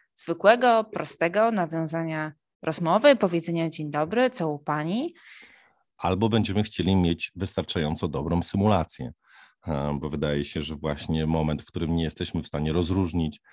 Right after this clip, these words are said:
Speaker 2: em, tego, czy dzwoni do nas, e, albo rozmawia z nami robot, e, czy człowiek, no to kompletnie w stu procentach, e, zaspokaja tą potrzebę. E, i była głośna też sytuacja z ostatnich dni, jak w Polsce,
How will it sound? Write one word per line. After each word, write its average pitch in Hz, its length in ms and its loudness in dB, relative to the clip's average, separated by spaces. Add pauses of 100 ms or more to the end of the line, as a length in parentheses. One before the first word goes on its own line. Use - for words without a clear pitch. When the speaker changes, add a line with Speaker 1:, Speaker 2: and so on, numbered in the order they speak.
(360)
Speaker 2:
em, 80 640 0
tego, 78 380 -2 (800)
czy 101 100 -2
dzwoni 90 340 4
do 82 120 2
nas, 78 340 -2 (120)
e, 82 220 0
albo 85 240 -2
rozmawia 85 440 0
z - 80 -14
nami 76 420 -4 (320)
robot, 85 580 0 (240)
e, 73 40 -2
czy - 200 -8
człowiek, 85 640 -2
no 87 80 -2
to - 100 -10
kompletnie 85 680 -2
w - 40 -10
stu 82 140 -6
procentach, 78 640 -4 (400)
e, 80 360 2
zaspokaja 117 500 2
tą 76 160 -4
potrzebę. 76 600 -4 (380)
E, 78 540 0
i 85 220 -4
była 85 240 0
głośna 80 840 0
też 73 160 -10
sytuacja 71 880 -4
z - 140 -12
ostatnich 78 420 -6
dni, 80 180 0
jak 76 180 -4
w - 60 -20
Polsce, 76 580 -6